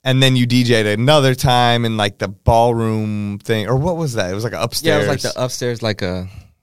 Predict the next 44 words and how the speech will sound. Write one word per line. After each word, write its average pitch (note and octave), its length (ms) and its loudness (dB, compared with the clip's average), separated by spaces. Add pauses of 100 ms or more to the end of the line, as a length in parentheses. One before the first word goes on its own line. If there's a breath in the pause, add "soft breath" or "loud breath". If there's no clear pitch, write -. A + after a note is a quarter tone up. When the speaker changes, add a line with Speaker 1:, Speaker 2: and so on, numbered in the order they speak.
Speaker 2:
I A#2 40 -16
don't A#2 120 -6
know, G2+ 60 -4
it A2 60 -2
looked A#2+ 140 0
like A#2 120 -2
a G2 60 -12
conference A#2+ 460 -4
room, C3 120 -2
I B2 80 -2
guess. C3 300 -4 (140)
Speaker 1:
Yeah. G#2 280 2
Speaker 2:
But B2 320 -2
I A2 100 -4
had D#3+ 160 4
it, D#3 140 2
I A#2+ 60 2
wasn't D3 280 4
even D3 140 4
supposed C3 360 0
to G#2 60 -2
D-, G#2 200 0
like, F#2+ 200 0
nobody A2+ 220 2
had G#2+ 140 0
told G2+ 180 -2
me A2 60 0
I G#2 40 0
was G2+ 100 -2
gonna F#2 180 -4
D F#2 200 -6
J A#2 180 -2
Speaker 1:
Okay. - 120 -6
Speaker 2:
until, F#2+ 340 -4
like, F#2 360 -8 (680)
one G#2+ 160 -2
of G#2+ 60 0
the F#2 80 -4
guys F#2+ 240 0
that F#2 100 -2
I F#2+ 60 0
had F2+ 160 -2
met F2+ 380 -2
in F2+ 800 -6